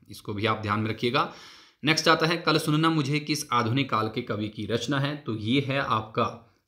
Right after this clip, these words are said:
सुदामा पांडे धूमिल की रचना, फेमस है, देखना, धूमिल से जरूर प्रश्न आ जाता है। गजल का शाब्दिक अर्थ होता है प्रेमी और प्रेमिका की आपसी जो प्रेमपूर्ण वार्तालाप होती है, उसको ही क्या कहा जाता है? गजल। गजल किस भाषा का शब्द है? ये है अरबी का शब्द।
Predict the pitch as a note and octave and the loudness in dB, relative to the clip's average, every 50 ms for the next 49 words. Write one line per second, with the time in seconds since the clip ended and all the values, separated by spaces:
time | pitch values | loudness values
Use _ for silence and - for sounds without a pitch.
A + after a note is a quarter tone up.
0 | - - A2 A2+ A#2 A#2 A2+ G#2 A2 G#2+ G#2 G2+ G2 A2+ - - - - - _ | -12 0 4 4 6 6 4 2 0 -2 -2 -2 -2 -2 -4 -6 -8 -14 -18 _
1 | - G2+ F2+ F#2 A2 A#2+ B2+ B2 A2+ - A2+ G#2+ A2 G2+ - - A2+ G#2 - - | -12 -8 -4 0 2 4 4 4 2 0 -4 -4 -4 -4 -4 0 0 0 0 0
2 | - - B2 A#2+ B2+ C3 B2+ - C#3+ C3 C3 B2+ - E3 E3 C#3+ A#2+ A2+ A2+ A#2 | -4 -4 -2 0 0 0 0 0 0 0 -2 -2 -2 -2 0 2 4 4 4 2
3 | A2+ B2 A2+ A#2 A2+ A2+ A2+ A#2+ A2+ - A2+ A2+ A2+ A2+ A2 A#2 A#2+ B2+ D3+ A#3 | 2 0 0 0 -2 -2 -2 -4 -2 -2 0 0 2 0 0 0 -2 -4 -4 -8
4 | - - - - - _ - B2 B2+ B2+ D3 D3 D#3+ D#3 - C#3+ C3+ C3 C#3 C3+ | -10 -16 -20 -20 -18 _ 0 4 4 4 4 4 2 2 4 4 4 4 2 -2
5 | D3 C#3 - D3 C3+ - C#3+ C#3 D3 D#3 D3 - B2+ B2+ B2+ C3+ C3 B2+ A#2+ B2 | -2 -2 -2 -2 -2 -2 -2 -4 -4 -6 -6 -4 -2 0 0 0 0 0 0 -2
6 | B2+ A2+ A#2 A2+ G#2+ B2 - - A#2+ A2 - - A2 G#2+ - - - A#2 G#2 G2+ | -2 -2 -2 -2 -2 -4 -6 -6 -8 -10 -6 -8 -8 -8 -8 -8 -6 -6 -6 -6
7 | - - - - - _ _ A2+ G#2 A#2 A#2 A2 G#2+ G#2+ - - - - _ - | -10 -14 -20 -20 -20 _ _ -4 0 2 2 4 2 0 -4 -12 -20 -20 _ 0
8 | B2+ C#3 C#3 C#3+ C#3 B2 A#2 A2+ A2+ G#2+ G2 A2 G#2+ G#2+ - A#2 A2 G#2 G2+ G2+ | 4 4 4 4 2 2 0 0 2 2 4 4 4 4 4 2 2 2 0 0
9 | - G#2 F#2+ - G#2+ G#2+ B2+ C#3+ D#3 B2+ A#2+ - - A2 F#2+ A2+ G#2+ - A2 F#2+ | -4 -8 -10 -10 -8 -8 -6 -6 -8 -10 -12 -10 -10 -10 -8 -8 -8 -8 -8 -8
10 | G2+ G#2 G2 F#2+ G2 G2 - A#2 C3 B2+ G#2+ G2+ G#2+ G2 G2+ G2 G2 G2 - A#2 | -6 -6 -6 -6 -6 -4 -2 -2 -2 -2 0 -2 0 0 0 0 -2 0 2 2
11 | A2+ C3 B2+ - B2+ - C3+ C3 C3 C#3+ - D3 C3 C#3 C3+ C3 C#3 D3+ F3 C4 | 2 2 2 0 -2 0 0 0 0 0 -4 -4 -4 -4 -4 -2 -4 -4 -4 -6
12 | - - _ _ _ - A2 A2 G2+ A2+ A2+ - - A#2+ A2 G#2+ G#2 G#2+ F#2+ - | -10 -14 _ _ _ -8 -6 -4 -4 -4 -6 -4 -4 -4 -4 -2 -4 -6 -6 -6
13 | G#2 G2 - - - A2+ F#2+ F#2 - - | -8 -6 -4 -2 -2 -2 -2 -4 -8 -12